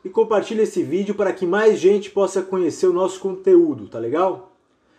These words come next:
Já está tudo disponível para você no nosso site, nesse endereço aqui na tela, cruzoé ponto com ponto B R, ou pelo nosso aplicativo para celular, que você baixa rapidamente na Apple Store ou na Play Store. Nele,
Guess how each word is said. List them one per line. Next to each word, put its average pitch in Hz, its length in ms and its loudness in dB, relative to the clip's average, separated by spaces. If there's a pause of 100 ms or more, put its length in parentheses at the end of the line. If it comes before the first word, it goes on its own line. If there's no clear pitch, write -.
(120)
Já 143 120 -4
está 165 240 -2
tudo 247 320 -4
disponível 208 440 2
para 196 180 0
você 175 320 2
no 151 160 0
nosso 185 320 -4
site, 202 580 -2 (220)
nesse 190 280 2
endereço 175 440 4
aqui 160 160 -10
na 147 160 -8
tela, 190 440 -4 (160)
cruzoé 151 460 0
ponto 190 320 -2
com 143 240 -4
ponto 139 260 -10
B 185 80 -2
R, 202 340 2 (220)
ou 214 200 4
pelo 226 180 4
nosso 202 260 0
aplicativo 180 560 -4
para 165 160 -6
celular, 202 560 0 (160)
que - 120 -12
você 208 280 2
baixa 185 400 0
rapidamente 190 680 -2
na 156 180 -2
Apple 208 220 -2
Store 214 400 0
ou 202 60 0
na 202 120 -2
Play 202 220 2
Store. 120 380 -6 (960)
Nele, 165 440 2